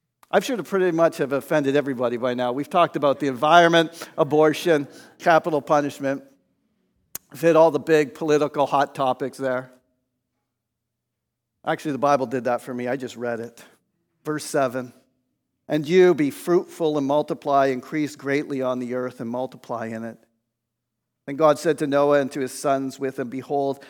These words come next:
I establish my covenant with you and your offspring after you, and with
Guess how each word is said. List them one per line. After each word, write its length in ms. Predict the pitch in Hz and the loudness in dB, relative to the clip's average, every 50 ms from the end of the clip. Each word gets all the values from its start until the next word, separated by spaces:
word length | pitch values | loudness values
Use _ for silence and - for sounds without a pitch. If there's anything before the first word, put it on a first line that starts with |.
| - - | -12 -4
I 120 | 135 147 | -2 -2
establish 680 | 139 131 - - - - - 156 147 151 147 160 151 - | -2 -2 -4 -8 -10 -4 0 2 2 2 0 -2 -4 -2
my 140 | 151 139 135 | -4 -4 -4
covenant 480 | - - - 156 139 139 143 139 135 | -4 -4 -4 -4 -2 -2 -4 -6 -6
with 240 | - 139 135 135 135 | -6 -8 -10 -8 -8
you 160 | 139 139 139 | -6 -4 -4
and 100 | 135 131 | -4 -4
your 140 | 131 127 131 | -4 -4 -2
offspring 520 | 131 135 135 135 - - - 147 131 127 127 | 0 0 0 -2 -6 -12 -10 -8 -6 -4 -4
after 300 | 127 127 127 - - 139 | -4 -4 -6 -8 -10 -8
you, 220 | 127 123 120 120 - - _ _ _ - | -6 -6 -8 -8 -12 -20 _ _ _ -8
and 160 | - 151 143 143 | -6 -4 -2 0
with 300 | 143 139 135 - - | 0 -2 -2 -4 -12